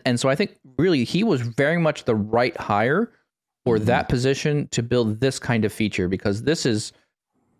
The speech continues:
Speaker 1: to your point, Seth, like, you know, in this P B I P folder, when you're building, you could have five reports and one folder for a data model.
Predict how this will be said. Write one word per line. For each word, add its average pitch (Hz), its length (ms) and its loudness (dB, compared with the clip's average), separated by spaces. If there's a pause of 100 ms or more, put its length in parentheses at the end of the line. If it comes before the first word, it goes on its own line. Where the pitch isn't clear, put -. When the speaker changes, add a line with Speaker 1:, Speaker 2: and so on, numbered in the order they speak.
(240)
Speaker 1:
to 156 80 0
your 143 80 2
point, 131 260 0
Seth, 92 200 2
like, 98 220 -2 (420)
you - 60 0
know, 107 220 2
in 175 160 2
this 175 140 2
P - 180 -2
B 139 160 2
I 117 100 4
P 117 300 -2 (120)
folder, 139 580 2 (840)
when 139 180 2
you're 127 320 -2
building, 156 480 2 (260)
you 156 140 2
could 175 160 0
have 143 440 2 (180)
five 165 480 0
reports 147 680 -2 (800)
and 117 200 2
one 139 220 2
folder 135 360 0
for 110 160 0
a 101 60 0
data 123 180 2
model. - 360 -2